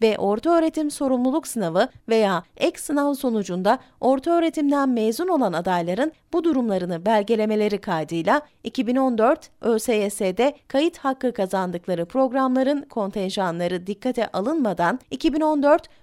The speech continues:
Ö S Y S'de kayıt hakkı kazandıkları programlara yedi Kasım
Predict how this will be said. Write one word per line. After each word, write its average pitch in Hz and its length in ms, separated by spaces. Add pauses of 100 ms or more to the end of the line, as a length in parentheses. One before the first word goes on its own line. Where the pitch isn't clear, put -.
Ö 262 160
S 294 140
Y 285 160
S'de 269 460
kayıt 330 300
hakkı 269 280
kazandıkları 185 720
programlara 220 800 (160)
yedi 277 220
Kasım 330 380